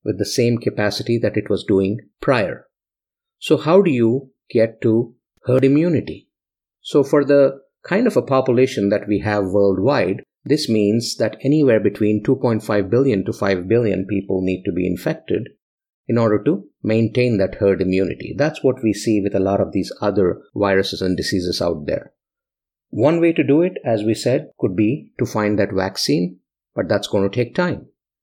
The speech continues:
The other way to do it would be to allow the virus to go around freely infecting people, which just cannot be done because that means that we're going to pay very heavily for it.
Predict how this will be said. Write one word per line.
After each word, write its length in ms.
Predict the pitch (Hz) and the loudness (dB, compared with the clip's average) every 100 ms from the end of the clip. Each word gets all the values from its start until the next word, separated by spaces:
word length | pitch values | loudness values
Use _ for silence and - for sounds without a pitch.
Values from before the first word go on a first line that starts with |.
| _ - | _ -4
The 180 | 107 117 | 0 4
other 220 | 127 151 | 4 6
way 140 | 139 | 6
to 140 | 135 123 | 4 4
do 140 | 127 | 4
it 160 | 151 156 - _ - | 2 -2 -12 _ -4
would 200 | 117 95 | -4 0
be 320 | 110 110 110 | 2 2 0
to 160 | 113 - | -2 0
allow 580 | 113 110 110 117 - _ _ - | 0 2 2 0 -2 _ _ -4
the 80 | 104 | 0
virus 560 | 104 101 113 147 - - _ | 2 2 0 0 -8 -18 _
to 100 | 98 95 | -6 2
go 220 | 113 110 | 4 4
around 320 | 107 104 101 | 2 0 0
freely 360 | - 170 147 101 | 0 2 2 2
infecting 520 | 101 104 95 107 104 | 0 -2 -4 -4 -2
people, 460 | 117 117 151 156 - _ _ | 0 2 0 0 -6 _ _
which 300 | 127 117 - | -6 -4 -2
just 240 | 139 - | -2 0
cannot 320 | 139 117 110 87 | -2 0 0 0
be 120 | 98 | 0
done 420 | 135 143 92 - _ | 0 -2 -4 -8 _
because 320 | 107 - 101 - | -4 0 -2 -2
that 260 | 123 - | -4 -2
means 380 | 117 113 98 101 | 0 2 2 0
that 120 | 113 | -2
we're 120 | 95 107 | 0 0
going 140 | 113 | 0
to 60 | 110 | 0
pay 140 | 113 | 0
very 340 | 107 113 117 123 | 2 2 2 0
heavily 380 | 135 143 101 | 0 2 0
for 240 | 92 - | -2 -6
it. 120 | 76 | -8